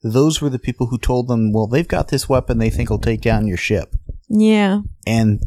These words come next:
Speaker 1: they send the X O, uh, uh, uh, Tex and one of the others
Speaker 2: Mm.
Speaker 1: to go take down the rocket launcher thing.
Speaker 2: I cannot think of his name. All I can think of to call him is the father of the baby.
Speaker 1: Uh, I have a hard time keeping track of the names on this. Part of it is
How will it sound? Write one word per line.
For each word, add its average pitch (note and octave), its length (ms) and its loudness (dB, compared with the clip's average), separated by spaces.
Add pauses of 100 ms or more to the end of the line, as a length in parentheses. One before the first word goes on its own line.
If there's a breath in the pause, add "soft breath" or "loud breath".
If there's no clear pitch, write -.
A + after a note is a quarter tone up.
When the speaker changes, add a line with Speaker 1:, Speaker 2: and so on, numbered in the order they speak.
Speaker 1:
they A2 140 2
send A2+ 380 2
the A2 120 2
X A2+ 240 -2
O, A2 480 4
uh, G2 340 2
uh, F#2+ 300 4 (360)
uh, G#1+ 520 -10
Tex - 360 -2
and G#2+ 140 4
one A2 80 4
of G#2+ 80 2
the G#2 100 4
others A2 500 0 (200)
Speaker 2:
Mm. G#3+ 800 4
Speaker 1:
to - 80 -6
go B2 120 2
take A#2 280 0
down A2+ 180 2
the G#2 80 2
rocket A2+ 320 0
launcher E2+ 300 -6
thing. - 280 -8 (800 loud breath)
Speaker 2:
I G3+ 60 -4
cannot G3+ 400 0
think G#3 180 0
of G3 60 -4
his G3+ 200 0
name. G3+ 300 2
All F#3 180 2
I F#3+ 120 2
can F#3 100 0
think F#3 240 0
of G3 180 0 (200)
to F#3+ 80 -2
call G#3 240 2
him F#3+ 120 0
is F#3 180 -2
the F3+ 140 -4
father G3 420 0
of F#3+ 100 2
the F3+ 80 -2
baby. F3+ 480 2 (240)
Speaker 1:
Uh, B2+ 80 0 (160)
I B2 80 2
have D3+ 160 2
a D3 60 0
hard B2 180 0
time A#2 200 0
keeping A2 300 -2
track G#2 300 0
of F#2+ 80 0
the G2+ 60 2
names F#2+ 280 0
on F#2 80 -2
this. F#2 140 -4
Part G#3 220 2
of C3 80 -2
it A#2 120 -4
is G#2+ 320 -2